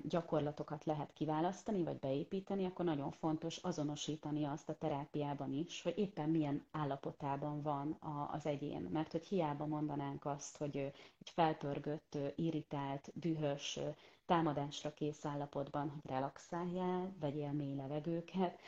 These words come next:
valószínűleg nem fog az segíteni, mert, ö, a, a dühe szétfeszítené, ö, ezt a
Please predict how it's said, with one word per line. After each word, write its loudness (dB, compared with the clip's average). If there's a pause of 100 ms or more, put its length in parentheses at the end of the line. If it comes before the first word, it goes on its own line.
(140)
valószínűleg 4
nem 6
fog -2
az -4
segíteni, 0
mert, 0
ö, 4 (100)
a, 2
a 0
dühe 0
szétfeszítené, -2
ö, 0
ezt -6
a 0